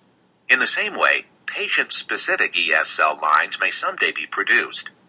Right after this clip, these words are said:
and used to generate cells and tissues for transplantation. The point is that these cells,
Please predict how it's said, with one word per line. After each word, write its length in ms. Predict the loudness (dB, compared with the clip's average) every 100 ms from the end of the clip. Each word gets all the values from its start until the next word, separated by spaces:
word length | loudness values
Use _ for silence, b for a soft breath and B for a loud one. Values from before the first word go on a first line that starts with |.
| 0
and 240 | 2 2
used 240 | -4 -4 -4
to 60 |
generate 520 | 0 2 2 2 2 0
cells 420 | 2 2 0 -2
and 140 | -6
tissues 500 | -6 -2 -2 -4 -8
for 220 | -6 -2
transplantation. 960 | -2 0 0 0 -2 -2 -2 -2 0 0 -4 -18 _ _ _ _ -6
The 80 | -4
point 300 | -4 -4 0
is 240 | 0 -2
that 160 | -4 -6
these 240 | -4 0
cells, 640 | 2 4 4 4 0 -4